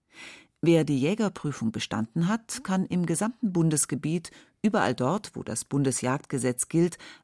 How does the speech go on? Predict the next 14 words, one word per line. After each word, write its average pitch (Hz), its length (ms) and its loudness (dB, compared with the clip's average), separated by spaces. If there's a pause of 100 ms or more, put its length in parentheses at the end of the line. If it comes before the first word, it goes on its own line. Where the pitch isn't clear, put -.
einen 208 240 2
Jagdschein 117 560 0
beantragen. - 640 -4 (840)
Dafür 180 440 2
sind 214 260 -2
noch 202 160 -4
mehr 208 240 6
Nachweise 123 640 0
erforderlich, 127 640 0 (420)
nicht 165 320 2
zuletzt 131 440 -2
ein 123 120 2
polizeiliches 127 760 2
Führungszeugnis. - 960 -2